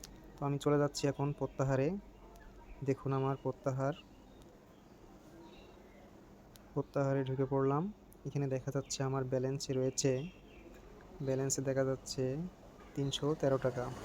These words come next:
আমি এখানে টাকার পরিমাণ লিখব এবং এখানে আমার পাসওয়ার্ড লিখব, লিখে "উত্তোলন নিশ্চিত করুন" এখানে চাপ দিব,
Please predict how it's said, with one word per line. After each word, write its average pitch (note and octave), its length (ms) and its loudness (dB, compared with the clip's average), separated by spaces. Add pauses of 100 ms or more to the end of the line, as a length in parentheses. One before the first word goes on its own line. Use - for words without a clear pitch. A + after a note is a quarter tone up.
(200)
আমি D3 180 2
এখানে D3 260 4
টাকার C#3 280 6
পরিমাণ C#3 440 2
লিখব C3+ 260 2 (120)
এবং C3+ 260 2
এখানে C#3 280 0
আমার C#3 240 2 (640)
পাসওয়ার্ড C#3 440 4
লিখব, B2+ 300 2
লিখে C3 320 4 (600)
"উত্তোলন D3 520 4 (420)
নিশ্চিত D3 440 2
করুন" D3 260 10
এখানে D3 300 2
চাপ D3 240 4
দিব, B2 200 0